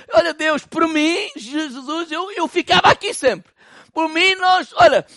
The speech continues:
uma tenda, uma tenda para E-, Moisés, outra tenda para,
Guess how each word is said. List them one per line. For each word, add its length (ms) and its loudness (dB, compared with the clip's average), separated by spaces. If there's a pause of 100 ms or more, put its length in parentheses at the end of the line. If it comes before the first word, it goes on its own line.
(280)
uma 240 0
tenda, 420 2
uma 300 4
tenda 480 2
para 440 4
E-, 340 -6
Moisés, 680 2 (180)
outra 400 2
tenda 420 0
para, 640 0